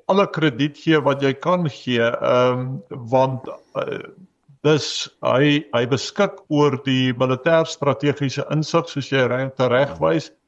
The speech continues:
en hy speel die, die politieke, sy politieke voetwerk is uitstekend. En, en hy verstaan op 'n manier, ehm, op 'n,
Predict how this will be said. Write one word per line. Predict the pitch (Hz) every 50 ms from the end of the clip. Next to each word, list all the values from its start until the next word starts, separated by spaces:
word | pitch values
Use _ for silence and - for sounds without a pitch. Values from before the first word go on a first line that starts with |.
| _ _ _ _ _ _ _ _
en | 139 135
hy | 139 139
speel | 139 - - - - 202 208 202 190 185 180 175 151
die, | 151 147 143 143 139 - -
die | 123 127
politieke, | - _ - 156 143 139 143 - 202 180 - - 185 175 165 135 135 135 - _ _ _ _ -
sy | - - 160
politieke | 151 - - 160 151 143 - 220 202 - -
voetwerk | - - - 175 165 - 120 113 113 113 113 110 - - -
is | 127 - - -
uitstekend. | - 127 123 - - - - - 143 131 123 - 120 107 104 - _ _ _ _ _ _ _ _ _ _ _ _ _
En, | 160 165 160 160 147 160 160 - _ _ -
en | 165 160 156 151 156 156 160 - _ _ -
hy | 120 139 156 151
verstaan | - - 156 - - - - - 160 - 226 214 202 196 190 185 - - - 170 - _ _ _ _ _
op | - 143 - 160
'n | 147
manier, | 143 139 131 131 139 170 175 160 147 143 139 139 139 131 127 - - _ _ _ -
ehm, | 139 131 127 127 127 127 127 123 127 131 131 131 - - - _ _ _ _ _ _ _ -
op | 147 127 -
'n, | 135 131 127